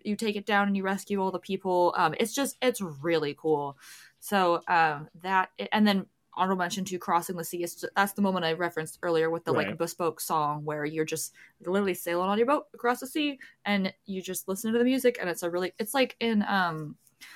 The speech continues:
Speaker 1: Life is Strange, True Colors, how you just have those moments where you just sat and listened to the music while the nature existed. Um, it's really cool. Uh, doesn't hang, I don't think, but that, that final boss fight for an,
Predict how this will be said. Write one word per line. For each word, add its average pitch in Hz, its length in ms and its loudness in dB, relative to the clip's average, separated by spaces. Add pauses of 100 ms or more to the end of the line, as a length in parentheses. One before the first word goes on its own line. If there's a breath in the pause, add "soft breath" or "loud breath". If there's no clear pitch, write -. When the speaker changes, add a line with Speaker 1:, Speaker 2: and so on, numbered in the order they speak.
(160 loud breath)
Speaker 1:
Life 202 540 2
is 202 80 -4
Strange, 190 300 -2
True 196 120 -2
Colors, 196 400 0
how 233 60 -4
you 208 160 2
just 190 160 -8
have 196 140 -2
those 190 140 -6
moments 196 200 -6
where 170 100 -8
you 160 120 -8
just - 180 -10
sat 214 340 2
and 185 100 -4
listened 165 200 -2
to 185 40 -8
the 180 80 -6
music 175 320 -4
while 160 340 0 (460)
the 175 200 -2 (100)
nature 170 500 -4 (300)
existed. 160 500 -2 (500 loud breath)
Um, 190 420 4
it's 208 160 -2
really 254 180 2
cool. 214 280 0 (460 loud breath)
Uh, 165 440 0 (440)
doesn't 180 300 -2
hang, 170 220 -6
I 165 100 0
don't 160 180 -4
think, 170 220 -8 (100)
but - 240 -6
that, 190 220 -2
that 202 180 0
final 269 180 4
boss 190 220 0
fight 156 280 0
for 208 180 0
an, 180 120 -2